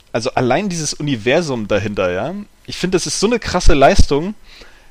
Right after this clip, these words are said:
irgendwie, und da fällt mir auch mal wieder auf, warum ich, warum ich Science Fiction auch,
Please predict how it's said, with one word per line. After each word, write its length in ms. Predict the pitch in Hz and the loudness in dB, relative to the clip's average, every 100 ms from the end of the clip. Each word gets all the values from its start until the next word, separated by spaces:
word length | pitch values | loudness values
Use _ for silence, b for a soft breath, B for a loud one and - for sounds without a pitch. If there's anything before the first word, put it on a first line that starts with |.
| - | -12
irgendwie, 180 | 143 156 | -6 -2
und 60 | 147 | 0
da 80 | |
fällt 180 | - 190 | 0 -2
mir 80 | 185 | -2
auch 60 | 156 | -4
mal 160 | 139 | -2
wieder 160 | 139 131 | -2 -2
auf, 180 | 170 - | -4 -8
warum 240 | 147 156 | -8 -8
ich, 200 | 143 - | -8 -8
warum 160 | 127 151 | -10 -8
ich 80 | - | -8
Science 260 | 151 131 | -8 -10
Fiction 340 | - - - - | -14 -16 -16 -12
auch, 140 | 135 | -12